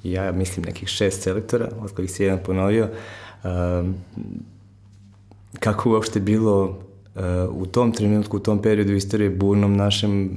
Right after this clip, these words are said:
be-, iz sankcije smo izlazili i mislili da smo dovoljno dobri da budemo prvaci sveta, do toga da izgubimo od Azerbejdžana, pa i nazad na veliku smotru. Bio je baš roller coaster jedan, onako, kao u Luna Parku.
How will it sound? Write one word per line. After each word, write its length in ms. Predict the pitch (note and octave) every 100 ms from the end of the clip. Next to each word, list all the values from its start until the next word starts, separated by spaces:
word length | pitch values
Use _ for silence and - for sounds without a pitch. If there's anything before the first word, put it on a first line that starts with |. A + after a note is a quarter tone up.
| F2+
be-, 280 | F#2 G2 F#2+ - -
iz 160 | G2 F#2+
sankcije 420 | - G2+ G2+ G#2+
smo 160 | G2+ G2
izlazili 340 | G#2 G#2 G#2
i 40 |
mislili 380 | G2+ G2+ - G#2+
da 80 | G2
smo 160 | F#2+ G2
dovoljno 280 | G#2 G2+
dobri 260 | G2 G2+ G2
da 60 | G2+
budemo 260 | G2+ G2+
prvaci 380 | F#2 G2 F#2+ F#2+
sveta, 480 | F#2+ G#2 A2 A2+ G#2+ - - - -
do 100 | -
toga 320 | G2+ G#2 G2+ G2+
da 240 | G2+ G2
izgubimo 340 | A2 G2+ G#2 G2
od 60 |
Azerbejdžana, 760 | G2 G2 F#2+ G2 G#2 G#2 G#2 G2+ - - - - - - - -
pa 160 | A2
i 120 | G#2 G#2
nazad 380 | A2 G#2 G2+ F#2 -
na 160 | - A2+
veliku 320 | G#2+ G#2+ G#2+
smotru. 560 | G2 A2 G#2 G#2 F2+ F#2+ F#2 G#2
Bio 220 | G#2+ A#2
je 60 | A2+
baš 220 | A#2 A2+
roller 320 | A2+ A2 G#2+
coaster 320 | G#2+ G2+ - F#2
jedan, 260 | F#2 F#2+
onako, 540 | G2 G2 G2 - G2 F#2+
kao 200 | G2 G#2+
u 40 | G#2+
Luna 240 | G#2 G2+
Parku. 360 | G2 G2 F#2+